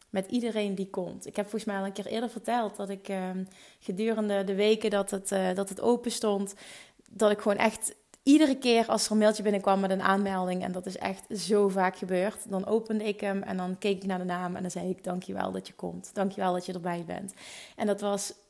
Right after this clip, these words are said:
ja, gewoon zo'n fijn proces. Daarin, dan op dat moment voel je zoveel dankbaarheid en zoveel liefde. En ja, het wordt gewoon geweldig. Hoe tof is het gewoon dat ik in januari mijn eerste event had, vijfenzeventig mensen, en dat er nu al honderdvijfenzeventig aanmeldingen zijn. Het is gewoon meer dan verdubbeld.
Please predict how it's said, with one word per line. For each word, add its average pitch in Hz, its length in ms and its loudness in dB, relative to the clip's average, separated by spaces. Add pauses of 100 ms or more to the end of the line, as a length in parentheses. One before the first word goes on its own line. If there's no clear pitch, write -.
(300)
ja, 214 320 4
gewoon 233 300 4
zo'n 269 320 6
fijn 277 380 10
proces. 311 600 2
Daarin, 226 380 2
dan 226 240 4
op 220 100 -4
dat 269 140 2
moment 247 200 4
voel 254 120 -6
je 226 120 0
zoveel 277 300 0
dankbaarheid 214 500 4
en 202 80 -2
zoveel 262 260 0
liefde. 240 360 4
En 190 280 0 (640)
ja, 202 140 2
het 196 160 0
wordt 233 200 -4
gewoon 214 200 0
geweldig. 202 480 4
Hoe 277 220 4
tof 294 280 4
is 277 160 2
het 262 120 -8
gewoon 226 260 2
dat 214 120 0
ik 214 80 -4
in 220 60 0
januari 220 540 4
mijn 220 120 2
eerste 226 280 0
event 226 280 4
had, 214 200 0
vijfenzeventig 214 640 2
mensen, 196 320 -2
en 202 60 -4
dat 185 160 -2
er 196 80 -4
nu 196 100 0
al 185 80 2
honderdvijfenzeventig 180 800 -2
aanmeldingen 175 500 2
zijn. 185 240 -4
Het 196 120 -8
is 240 120 -2
gewoon 214 220 4
meer 233 180 2
dan 220 160 2
verdubbeld. 185 540 -2